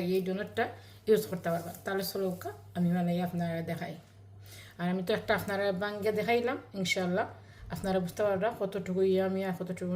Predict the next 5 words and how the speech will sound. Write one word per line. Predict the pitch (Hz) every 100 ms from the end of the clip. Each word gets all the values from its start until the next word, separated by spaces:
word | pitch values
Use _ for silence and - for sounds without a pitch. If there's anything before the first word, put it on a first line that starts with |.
| 175
ডিলিশিয়াস | 175 190 185 196 170
একটা | 170 170
রেসিপি | 165 175 170 180
হয়েছে। | - - - - - - - - - - - - - - - - - - - - - - - - - - - - - - - _ - - - - - - -
আসসালামু | - 240 214 202